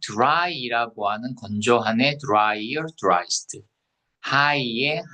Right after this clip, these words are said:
higher, highest인데 최상급 앞에는 항상 뭐가 붙어 있죠? 지금 더가 붙어 있는 거 확인하세요. 가장 높은 폭포.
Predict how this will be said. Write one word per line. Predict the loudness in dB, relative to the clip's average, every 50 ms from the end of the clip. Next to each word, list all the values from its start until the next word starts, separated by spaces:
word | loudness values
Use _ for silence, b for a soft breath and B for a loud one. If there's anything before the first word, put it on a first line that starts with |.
| -4 0
higher, | 0 2 2 2 0 -2 -4 -4 -2 0 2 2 2 2 2 -2 -4 _ _ _ _ _ _ _ _ _ -8 -2 0
highest인데 | 0 2 2 0 -2 -2 -4 -6 -10 -14 -12 -10 -10 -8 -8 -4 0 2 2 2 2 0 -4 -8 -16 _ _ _ _ _ _ _ _ _ _ _
최상급 | -6 -2 -2 0 2 2 0 0 0 -4 -6 -4 -2
앞에는 | -2 -2 -4 -6 -8 -8 -6 -4 -2
항상 | 0 2 2 2 2 2 0 -2 -2 -6 -6 -2
뭐가 | 0 2 4 2 2
붙어 | 0 -4 -6 -6
있죠? | -6 -4 -2 0 0
지금 | 0 0 -2 -4 -6 -8 _ _ _ _ _ _ -6
더가 | -4 -2 -2 0 2 0 0 0
붙어 | -2 -6 -6 -4 -4
있는 | -4 -4 -6 -4
거 | -2 0 2
확인하세요. | 2 2 2 2 2 2 2 2 2 2 2 4 4 4 4 2 -2 _ _ _ _ _ _ _ _ _ _ _ _ _ _ _ _ _
가장 | -8 -6 -6 -4 -2 0 0 0 0 -2 -6 -8 -10 -8 -6
높은 | -6 -6 -6 -6 -8 -12 -10 -2 2 4 4 6 6 4 4 2 0
폭포. | -4 -8 -10 -8 _ -2 -2 -2